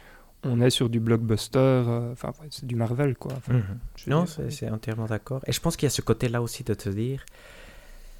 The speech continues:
Speaker 2: avant, Sony arrivait à nous surprendre. C'est vrai qu'on a eu une génération avec la P S quatre et la fin de la P S trois qui était assez impressionnante.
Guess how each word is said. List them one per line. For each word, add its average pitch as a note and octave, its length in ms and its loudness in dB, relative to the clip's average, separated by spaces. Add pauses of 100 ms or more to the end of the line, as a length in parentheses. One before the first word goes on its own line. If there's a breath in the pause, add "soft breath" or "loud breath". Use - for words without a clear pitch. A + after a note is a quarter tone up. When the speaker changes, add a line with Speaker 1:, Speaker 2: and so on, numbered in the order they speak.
(200)
Speaker 2:
avant, B2+ 280 4
Sony B2+ 320 2
arrivait A2 220 4
à A2 40 2
nous A2 100 2
surprendre. - 520 -4
C'est - 100 -2
vrai G#2 120 4
qu'on F#2 180 2
a F2+ 80 4
eu F#2+ 40 4
une F2+ 120 2
génération F2 460 -2
avec F2+ 120 -4
la F2 120 -2
P - 160 -2
S F2 120 -4
quatre - 300 -4
et - 20 0
la F2 100 -2
fin - 160 -6
de F#2+ 60 0
la F2+ 80 0
P F2 160 -2
S E2+ 140 -6
trois - 180 -8
qui - 160 -10
était F2 280 -6
assez F2+ 320 -8
impressionnante. F#2 600 -6